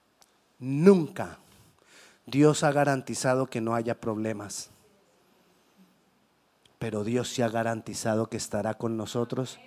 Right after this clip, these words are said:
en medio de los problemas.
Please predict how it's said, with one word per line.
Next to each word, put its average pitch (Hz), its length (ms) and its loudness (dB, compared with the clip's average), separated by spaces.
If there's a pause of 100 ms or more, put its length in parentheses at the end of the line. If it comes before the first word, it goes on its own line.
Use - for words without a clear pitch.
(600)
en 104 320 -10
medio 107 600 -6 (140)
de 90 180 -14
los 87 200 -12
problemas. 95 760 -10